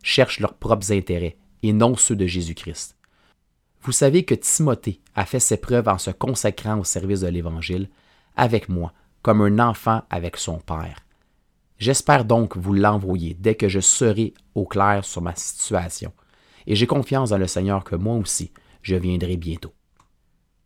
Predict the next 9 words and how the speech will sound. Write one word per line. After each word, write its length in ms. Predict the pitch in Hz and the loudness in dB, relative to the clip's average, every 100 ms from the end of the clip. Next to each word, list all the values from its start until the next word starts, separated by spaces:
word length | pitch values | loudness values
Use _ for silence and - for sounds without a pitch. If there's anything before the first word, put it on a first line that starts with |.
| _ _ 101 | _ _ -4
J'ai 140 | 107 | -2
cependant 480 | 143 165 143 120 131 | 0 0 0 2 0
estimé 500 | 123 - - 110 117 | 0 -6 -4 -2 0
nécessaire 680 | 113 - 104 113 107 98 87 | 0 0 0 0 -2 -2 -4
de 100 | 87 | -4
vous 180 | 95 | -4
renvoyer 420 | 92 107 98 104 104 | -2 -2 0 0 0
mon 180 | 87 | -2
frère 300 | - 95 98 | -4 -6 -6